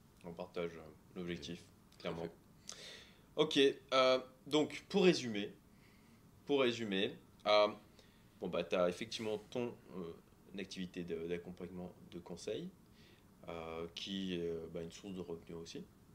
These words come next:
Speaker 1: euh, qui rentre en synergie aussi avec ton
Speaker 2: Le
Speaker 1: logiciel
Speaker 2: logiciel,
Speaker 1: SaaS.
Speaker 2: tout à fait.
Speaker 1: Euh, le, clairement, aujourd'hui, la constitution d'audience, et c'est aussi le pari que j'ai fait aussi, euh, c'est, enfin, de, de, est un actif, tu vois, le, le, vraiment, le, le, le,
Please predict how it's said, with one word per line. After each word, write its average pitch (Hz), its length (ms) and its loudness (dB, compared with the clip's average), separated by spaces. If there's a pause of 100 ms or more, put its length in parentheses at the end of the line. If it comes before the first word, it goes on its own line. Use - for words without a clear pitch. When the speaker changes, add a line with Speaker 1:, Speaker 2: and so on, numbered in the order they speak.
(120)
Speaker 1:
euh, 82 240 -6
qui 135 140 2
rentre 127 240 -2
en 104 40 -6
synergie 104 520 -6
aussi 104 420 -8 (100)
avec 101 460 -6 (460)
ton 131 80 -2
Speaker 2:
Le 123 60 -2
Speaker 1:
logiciel 98 400 -4
Speaker 2:
logiciel, 101 40 -6 (220)
Speaker 1:
SaaS. - 80 -10
Speaker 2:
tout 98 80 -6
à - 20 -14
fait. - 160 -12 (640)
Speaker 1:
Euh, 95 240 -2
le, - 80 -8
clairement, 131 640 4 (160)
aujourd'hui, 101 640 -6 (160)
la 87 140 -2
constitution - 680 -12
d'audience, 98 540 -6
et - 40 -18
c'est - 200 -12
aussi 85 260 -10
le 95 60 -10
pari 80 260 -10
que 90 80 -10
j'ai 85 100 -8
fait 85 200 -12
aussi, 104 320 -14
euh, 95 180 -10
c'est, 85 160 -16
enfin, 82 260 -12
de, 82 120 -10
de, 69 200 -12 (880)
est 147 220 6
un 127 100 4
actif, - 560 -2
tu - 120 -6
vois, 78 80 -2
le, 78 160 -6
le, 82 140 -6
vraiment, 98 400 2
le, 90 180 0
le, 87 180 2
le, 90 100 0